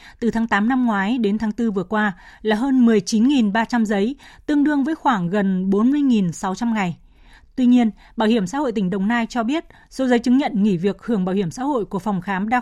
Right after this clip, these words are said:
khoa Y Thánh Tâm đã thực hiện trong khoảng thời gian vừa nêu lên đến gần bốn mươi nghìn ba trăm giấy, tương đương với khoảng hơn tám mươi lăm nghìn bảy trăm ngày. Số tiền phòng khám thu từ việc cấp giấy giả chữ ký của bác sĩ khoảng hơn một tỷ bốn trăm triệu đồng.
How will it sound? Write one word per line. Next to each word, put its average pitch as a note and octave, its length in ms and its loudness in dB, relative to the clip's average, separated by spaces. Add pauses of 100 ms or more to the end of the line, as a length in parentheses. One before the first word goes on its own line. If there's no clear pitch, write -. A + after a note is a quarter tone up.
khoa A#3 400 0
Y A#3+ 180 -2
Thánh G#3+ 240 -6
Tâm B3 220 4 (360)
đã A3 300 -2
thực - 240 -6
hiện B3+ 240 -2 (180)
trong D4 200 -2
khoảng G3+ 200 -4
thời F3+ 120 -6
gian A#3 240 -2
vừa F#3+ 180 -2
nêu A3 300 2 (260)
lên C4 240 2
đến A3 220 0
gần G3 320 0
bốn G#3 180 2
mươi D4 80 2
nghìn A3+ 280 2
ba A3+ 100 0
trăm A#3 220 -2
giấy, G#3+ 280 -2 (120)
tương C4+ 160 2
đương C4+ 200 2
với D4+ 100 -2
khoảng F#3+ 340 -2
hơn A#3+ 240 0 (100)
tám G#3+ 220 2
mươi D#4 140 -2
lăm C#4+ 160 0
nghìn F#3+ 280 2
bảy F#3+ 120 -2
trăm A#3 220 -4
ngày. F#3 200 -2 (840)
Số B3 180 -4
tiền A3 280 0
phòng G3 160 -4
khám G3 300 -4
thu C4+ 260 -4
từ G#3 120 0
việc F3+ 260 -4
cấp D#4+ 160 -4
giấy G#3+ 240 0
giả A#3 280 0
chữ C4+ 160 -12
ký A#3 240 -2
của A3+ 120 -6
bác B3 140 -6
sĩ B3+ 300 -8
khoảng E3+ 240 -6
hơn A#3+ 240 -2
một A3 340 0
tỷ F#3+ 280 0
bốn F3+ 220 -2
trăm G#3+ 180 -4
triệu E3+ 180 -6
đồng. F3+ 180 -2